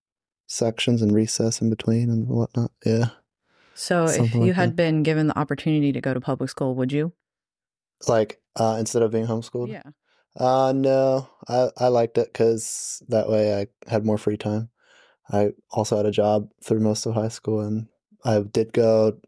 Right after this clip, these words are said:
Speaker 1: I did go to public school to play sports, so I was able to do that even when I was homeschooled, so it worked out.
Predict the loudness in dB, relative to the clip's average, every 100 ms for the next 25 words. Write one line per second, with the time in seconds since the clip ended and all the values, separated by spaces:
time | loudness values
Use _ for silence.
0 | -4 0 2 2 0 0 -2 -4 -2 -2
1 | -2 -2 0 0 -2 -6 -6 -6 -4 -2
2 | 2 2 2 2 2 2 0 _ _ _
3 | -2 2 2 2 0 -2 -2 -2 0 0
4 | 0 -2 -2 -4